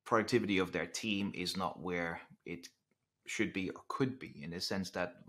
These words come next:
as I described earlier, what you see a lot is the technicians out in the field, um, find that their days is full of delays because, you know, they're being asked to do a job, but the job is actually not ready to do. The parts are not there, or the tools are not there, or they'll have to wait for somebody.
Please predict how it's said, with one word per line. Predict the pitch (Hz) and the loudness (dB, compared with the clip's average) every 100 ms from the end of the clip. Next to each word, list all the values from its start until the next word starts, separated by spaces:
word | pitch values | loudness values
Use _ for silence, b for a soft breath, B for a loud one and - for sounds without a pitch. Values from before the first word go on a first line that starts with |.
| 82 | -2
as | |
I | 95 | -2
described | 90 - 95 - | -2 -4 -6 0
earlier, | 107 110 104 95 | 2 4 4 2
what | 101 - | 2 0
you | |
see | - - 95 | -2 0 2
a | |
lot | 92 95 92 - | 4 4 4 2
is | 85 90 90 - B B _ | -2 0 -2 -6 B B _
the | - 98 | -10 -6
technicians | 95 - 107 - 101 | -6 -2 0 0 2
out | 101 98 | 4 4
in | 95 | 2
the | 87 | -2
field, | - 117 104 101 - B B B - | 4 8 8 6 0 B B B 0
um, | 95 92 90 | 4 4 2
find | 87 - 98 98 | 0 2 4 4
that | 87 | 0
their | - 87 | -2 -2
days | 92 92 92 90 - - | 2 4 4 0 -4 -6
is | 80 78 - _ | -8 -10 -14 _
full | - 110 | -4 0
of | 92 | 0
delays | - 80 76 71 73 - - - b b | 0 0 0 -2 -4 -6 -8 -12 b b
because, | - 87 90 85 82 98 | -14 -4 -2 -2 -2 -2
you | |
know, | 85 80 | -2 -4
they're | 87 | -4
being | 90 | 0
asked | 87 95 - - | 4 4 2 -2
to | 87 | -4
do | |
a | 76 | -2
job, | 104 104 101 | 4 6 4
but | - | 2
the | 87 | -4
job | 87 87 | -2 -2
is | 85 92 | -2 -2
actually | 87 - | -2 -4
not | 87 64 | -4 -6
ready | 82 82 | -8 -8
to | - 95 | -4 2
do. | 113 110 | 6 6
The | 95 | 4
parts | 90 98 92 - | 2 2 2 2
are | 92 | 0
not | 90 - | 0 2
there, | 92 90 | 2 2
or | 80 | 0
the | 76 | -4
tools | - 120 98 | 0 2 2
are | 92 | 2
not | 90 - | -2 -2
there, | 90 90 90 | 0 2 0
or | 80 | -2
they'll | 80 | -8
have | 82 - | -6 -6
to | - | -4
wait | 82 90 - | -2 -2 -2
for | 87 | -6
somebody. | - 85 85 90 - | -4 -4 -6 -10 -16